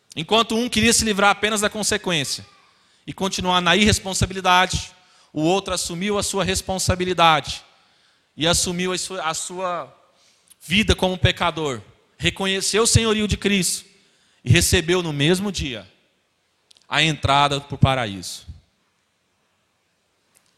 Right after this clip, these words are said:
Mas, como o texto diz e como nós estamos percebendo e lendo aqui, esse homem não foi imunizado das consequências de seus males.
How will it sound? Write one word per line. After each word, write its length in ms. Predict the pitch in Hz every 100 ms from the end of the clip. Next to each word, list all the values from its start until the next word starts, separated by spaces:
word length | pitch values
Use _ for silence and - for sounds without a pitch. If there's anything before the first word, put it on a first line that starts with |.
| -
Mas, 640 | 120 139 - - - - - _ _
como 240 | - 143 143
o 20 |
texto 400 | - 135 - 135
diz 360 | 117 180 147
e 40 | 127
como 220 | 156 143
nós 240 | 135 131
estamos 260 | - 135 127
percebendo 600 | - 131 - 113 127 127
e 40 |
lendo 240 | 120 131 135
aqui, 380 | 135 196 202 - _ _ _ _ _ _ _
esse 240 | 143 151 170
homem 180 | 180 165
não 200 | 180 196
foi 440 | - 170 175 180 - - _ _ _ -
imunizado 800 | 170 180 175 131 143 147 110 92 - _ _
das 200 | 135 -
consequências 760 | 147 143 156 - 127 127 120
de 20 |
seus 220 | - 127 120
males. 460 | 101 85 - -